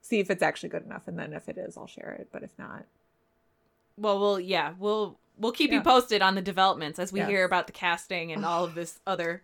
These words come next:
Speaker 2: fantastic
Speaker 1: Yay,
Speaker 2: thing.
Speaker 1: Lifetime. Thank you.
Speaker 2: Yeah, and
Speaker 1: Not
Speaker 2: the
Speaker 1: that they wouldn't do this, 'cause
Speaker 2: the Fug Girls also posted, like,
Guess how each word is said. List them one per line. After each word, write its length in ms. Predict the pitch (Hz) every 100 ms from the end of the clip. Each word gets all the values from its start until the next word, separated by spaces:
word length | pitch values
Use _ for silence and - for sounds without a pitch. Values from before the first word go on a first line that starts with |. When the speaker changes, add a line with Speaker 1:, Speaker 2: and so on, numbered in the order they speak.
| -
Speaker 2:
fantastic 440 | 180 196 170 175 185
Speaker 1:
Yay, 200 | 214 202
Speaker 2:
thing. 60 | 196
Speaker 1:
Lifetime. 420 | 165 - 185 175
Thank 400 | 196 180 185 -
you. 320 | - 185 190
Speaker 2:
Yeah, 220 | 214 202 185
and 120 | 202
Speaker 1:
Not 100 | 226 220
Speaker 2:
the 60 |
Speaker 1:
that 140 | 196 -
they 120 | 180
wouldn't 380 | 170 165 156 151
do 160 | 92
this, 260 | - - 180
'cause 220 | - 214 - 202 - - -
Speaker 2:
the 120 | 233
Fug 360 | 233 - 226 220
Girls 440 | 220 208 208 196 -
also 280 | 208 202 202
posted, 540 | 240 294 - 214 196 190
like, 280 | 196 202